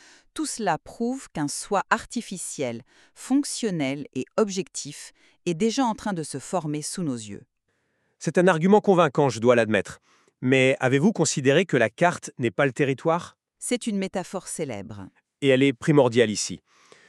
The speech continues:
Speaker 2: Sans l'ancrage dans la psychomatière, sans l'expérience organique de la physicalité de la souffrance,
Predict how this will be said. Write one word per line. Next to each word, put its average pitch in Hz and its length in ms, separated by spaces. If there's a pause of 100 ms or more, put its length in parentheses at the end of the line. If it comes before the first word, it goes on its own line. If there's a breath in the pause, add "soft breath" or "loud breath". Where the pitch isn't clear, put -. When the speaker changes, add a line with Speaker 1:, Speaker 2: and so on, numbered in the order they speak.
(100)
Speaker 2:
Sans - 220
l'ancrage 165 460
dans 123 80
la 113 120
psychomatière, 123 840 (280 soft breath)
sans 208 240
l'expérience 156 600
organique 143 440
de 120 80
la 107 100
physicalité 143 800
de 104 100
la 90 120
souffrance, - 640